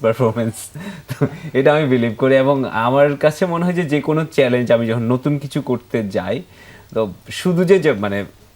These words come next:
আমি যখন স্পোর্টসটা করছি, ওই সময় যে চ্যালেঞ্জটুকু থাকুক এরকম না। আমি চাই হচ্ছে যখন প্রিপারেশন ফেজ,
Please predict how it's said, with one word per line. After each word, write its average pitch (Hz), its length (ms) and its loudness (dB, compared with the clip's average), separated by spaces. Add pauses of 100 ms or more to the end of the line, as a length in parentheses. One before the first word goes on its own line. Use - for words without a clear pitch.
আমি 113 340 -2
যখন 120 320 0
স্পোর্টসটা 143 600 0
করছি, 139 400 -4
ওই 131 200 2
সময় 147 340 -2
যে 151 120 -2
চ্যালেঞ্জটুকু 131 640 -2
থাকুক 127 380 -6
এরকম 101 380 -4
না। 101 100 -4
আমি 107 140 -8
চাই 110 260 0
হচ্ছে 107 320 -4 (340)
যখন 139 160 2
প্রিপারেশন 143 540 0
ফেজ, 113 240 -4